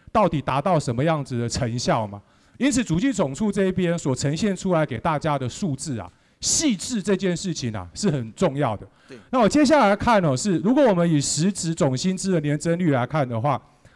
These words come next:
Speaker 1: 二零一六年事实上是负零点六七，事实上是，是降的啦。那就二零一七年，不晓得主计长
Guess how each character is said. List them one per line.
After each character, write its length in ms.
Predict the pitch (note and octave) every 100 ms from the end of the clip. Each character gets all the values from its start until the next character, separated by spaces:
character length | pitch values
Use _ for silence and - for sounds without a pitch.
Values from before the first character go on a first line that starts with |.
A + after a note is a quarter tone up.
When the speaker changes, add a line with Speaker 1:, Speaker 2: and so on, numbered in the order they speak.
| _
Speaker 1:
二 140 | - C4+
零 140 | G#3+
一 160 | A3 A#3
六 220 | A#3 F#3+
年 180 | C#3+ C3+
事 160 | A3
实 100 | F#3+
上 240 | F3 G3+ F3
是 200 | G3 F3+
负 320 | - A#3+ E3
零 160 | C#3
点 180 | D3 A#2+
六 200 | A#2+ C3+
七， 300 | A#2+ B2 A2+ - _ _ _ _ -
事 140 | B3+
实 80 | A3
上 240 | G3 G3+
是， 260 | F3 G3 E3 - - - _ _
是 140 | - G#3+
降 300 | - C4+ D#3
的 100 | B2+
啦。 180 | G#2 F#2 _ _ _ _ _
那 160 | C4 C4
就 200 | C#4 A#3+
二 180 | C#4+
零 100 | C4
一 200 | A#3 A#3+
七 260 | A#3+ - B3
年， 320 | G3+ D3+ D3
不 140 | D#3+ A#3+
晓 200 | F3+ C#3
得 360 | D3 C#3 C3+
主 180 | C#3 D3+
计 160 | C#3+ G3+
长 260 | D3+ A#2+